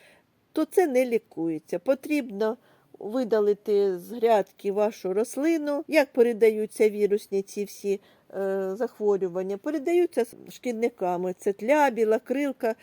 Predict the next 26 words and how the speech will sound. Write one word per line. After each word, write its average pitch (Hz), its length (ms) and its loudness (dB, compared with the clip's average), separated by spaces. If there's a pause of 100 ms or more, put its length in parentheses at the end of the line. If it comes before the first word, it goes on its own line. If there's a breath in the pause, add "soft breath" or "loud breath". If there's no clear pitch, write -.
(160 soft breath)
то 214 120 2
потрібно 226 520 0
обов'язково 254 840 2
проводити 196 680 2
профілактичну 196 960 0
обробку 208 640 2
і 202 80 -2
від 185 200 -4
цих 262 200 -4
шкідників. 180 760 -6 (140)
Можна, 214 560 2 (340 soft breath)
е, 190 320 -2
використовувати 202 1200 0 (300 soft breath)
Тепіки 294 680 -2 (120)
дуже 254 320 2
добре, 240 460 0
я, 233 240 0 (280)
є 233 240 -4
відео 220 380 0
у 220 160 2
мене, 214 300 -2
як 220 200 0
я 214 100 0
капусту 220 520 -2
обробляла, 202 580 -2
подивіться. 196 680 -6